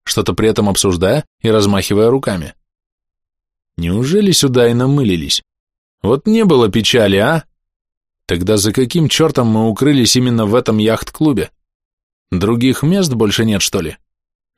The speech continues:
Ай-яй-яй, как неудачно получилось. И что теперь делать? Укрыться. Замереть.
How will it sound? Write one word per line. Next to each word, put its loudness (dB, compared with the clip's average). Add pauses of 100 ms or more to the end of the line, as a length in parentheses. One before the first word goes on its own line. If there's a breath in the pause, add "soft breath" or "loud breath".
(160)
Ай-яй-яй, 0
как -2
неудачно 0
получилось. -2 (580)
И -4
что -2
теперь -4
делать? -6 (720)
Укрыться. 0 (540)
Замереть. -2